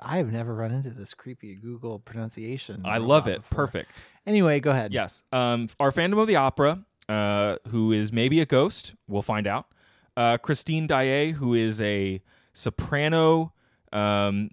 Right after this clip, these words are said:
Speaker 2: who is not the s-, the, like, diva of the opera, but becomes very talented. Um, the Viscount Raoul de Chagny, Raoul, um, who is a childhood friend of Christine's. There's a character just called the Persian,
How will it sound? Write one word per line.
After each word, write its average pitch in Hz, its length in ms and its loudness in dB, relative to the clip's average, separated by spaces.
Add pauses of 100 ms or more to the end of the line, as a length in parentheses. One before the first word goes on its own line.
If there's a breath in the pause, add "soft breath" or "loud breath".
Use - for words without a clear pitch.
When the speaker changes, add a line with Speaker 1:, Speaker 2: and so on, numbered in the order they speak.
Speaker 2:
who 113 200 0
is 113 180 2
not 165 260 -2
the 147 60 2
s-, - 200 -2
the, 117 360 -2
like, 104 260 -4
diva 151 320 -2
of 139 280 0
the 139 100 -2
opera, 196 540 -4
but 101 300 0 (140)
becomes 127 480 -4
very 113 240 -2
talented. 101 560 -8 (640 loud breath)
Um, 104 420 2
the 101 60 -8
Viscount 139 460 0
Raoul 143 460 4
de 139 140 2
Chagny, 156 560 0 (220)
Raoul, 110 520 2 (400)
um, 101 260 0
who 110 160 4
is 101 140 2
a 98 40 -4
childhood 117 440 2
friend 107 220 0
of 101 60 -2
Christine's. 107 540 -8 (240 soft breath)
There's 214 160 0
a - 40 -6
character 427 380 2
just 285 180 -2
called 254 360 0
the 165 100 4
Persian, 233 720 0